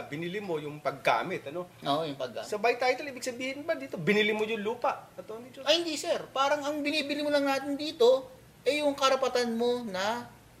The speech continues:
Speaker 1: Gumamit.
Speaker 2: gumamit.
Speaker 1: Easement.
Speaker 2: Oo,
Speaker 1: Yung easement.
Speaker 2: easement.
Speaker 1: So, pagka
Speaker 2: Yun.
Speaker 1: nagkaroon ka ng by title na easement, hindi mo binili ang lupa.
Speaker 2: Hindi,
Speaker 1: So,
Speaker 2: sir.
Speaker 1: kanino ang may-ari ng lupa na dinadaanan
Speaker 2: Yung
Speaker 1: mo?
Speaker 2: lupa na yun, doon pa rin sa may-ari, doon sa
Speaker 1: Okay.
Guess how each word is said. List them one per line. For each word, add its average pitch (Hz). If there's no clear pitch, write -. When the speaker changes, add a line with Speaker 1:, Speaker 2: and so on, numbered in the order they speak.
Speaker 1:
Gumamit. 226
Speaker 2:
gumamit. 160
Speaker 1:
Easement. 208
Speaker 2:
Oo, 233
Speaker 1:
Yung 220
easement. 233
Speaker 2:
easement. -
Speaker 1:
So, 294
pagka 294
Speaker 2:
Yun. 294
Speaker 1:
nagkaroon 294
ka 285
ng 277
by 254
title 254
na 240
easement, 202
hindi 339
mo 330
binili 277
ang 233
lupa. 220
Speaker 2:
Hindi, 208
Speaker 1:
So, -
Speaker 2:
sir. -
Speaker 1:
kanino 392
ang 349
may-ari 285
ng 269
lupa 247
na 226
dinadaanan 214
Speaker 2:
Yung 349
Speaker 1:
mo? 349
Speaker 2:
lupa 311
na 247
yun, 247
doon 381
pa 262
rin 226
sa 214
may-ari, 170
doon 170
sa -
Speaker 1:
Okay. -